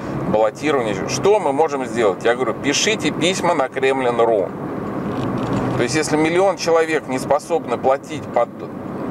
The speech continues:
доллару или по рублю в день на поддержание инфраструктуры, напишите письмо на Кремлин ру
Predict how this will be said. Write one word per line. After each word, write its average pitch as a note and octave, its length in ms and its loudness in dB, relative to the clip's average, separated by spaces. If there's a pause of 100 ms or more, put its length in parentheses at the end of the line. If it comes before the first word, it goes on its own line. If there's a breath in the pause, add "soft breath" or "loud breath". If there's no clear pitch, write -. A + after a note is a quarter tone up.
доллару B2+ 500 2
или A2 60 0
по G#2+ 160 0
рублю C3 360 2
в G2+ 180 -6
день B2 340 0 (400 loud breath)
на B2 140 2
поддержание C3+ 800 0
инфраструктуры, D#3 880 2 (920)
напишите G3+ 580 0
письмо E3+ 360 2
на D3 120 2
Кремлин D3+ 440 0
ру A#2 300 2